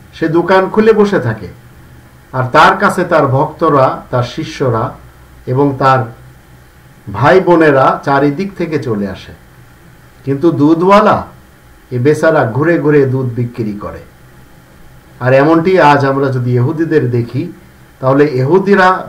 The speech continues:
বিভিন্নভাবে এই energy drinks বলেন, এই শরাব বলেন, সেগুলি তৈরি করে তারা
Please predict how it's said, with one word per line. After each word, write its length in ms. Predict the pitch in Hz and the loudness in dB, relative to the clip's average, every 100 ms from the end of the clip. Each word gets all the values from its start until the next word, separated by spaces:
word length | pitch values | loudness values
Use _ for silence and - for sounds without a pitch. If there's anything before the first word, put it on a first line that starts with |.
| 98 | -2
বিভিন্নভাবে 880 | 143 170 214 214 214 156 160 151 107 - - - - - - - - - - - - - - | -2 2 0 2 0 0 0 -2 -4 -8 -20 -20 -20 -20 -20 -20 -20 -20 -20 -20 -20 -20 -12
এই 260 | 131 151 147 | -2 0 2
energy 440 | 135 143 156 160 | 2 2 0 0
drinks 400 | 151 139 156 156 147 | -2 -2 -2 -4 -2
বলেন, 340 | 143 143 135 147 - - - - | 0 2 0 -4 -10 -20 -20 -10
এই 420 | 127 139 135 127 120 - - - | 0 0 0 -4 -10 -20 -20 -20
শরাব 500 | - 135 135 151 156 | -6 2 4 4 2
বলেন, 360 | 139 139 131 120 | 0 2 2 0
সেগুলি 440 | - 135 131 131 | -2 -2 -2 -2
তৈরি 360 | 120 135 147 175 | 0 2 2 0
করে 320 | 175 180 196 196 - _ _ - - - - - - | -2 -2 -2 -6 -16 _ _ -20 -20 -20 -20 -20 0
তারা 420 | 127 131 120 | 2 4 2